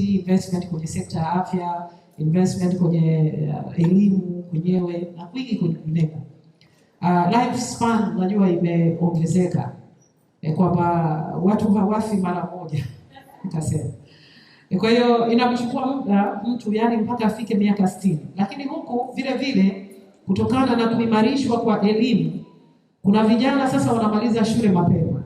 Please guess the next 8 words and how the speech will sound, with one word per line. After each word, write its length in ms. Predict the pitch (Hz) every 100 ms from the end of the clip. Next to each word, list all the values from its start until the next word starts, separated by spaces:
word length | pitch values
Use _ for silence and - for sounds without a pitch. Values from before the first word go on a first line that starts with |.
| 185
Again, 520 | 196 247 247 - 175
wanaanza 360 | 180 170 190
kutafuta 380 | - 160 156 151
kazi. 400 | 147 147 - - -
Serikalini 640 | - 220 226 262 294 339 294
watu 360 | 277 320 240
wapo, 460 | 190 185 190 208 - - -
hawafi, 580 | 196 233 294 302 202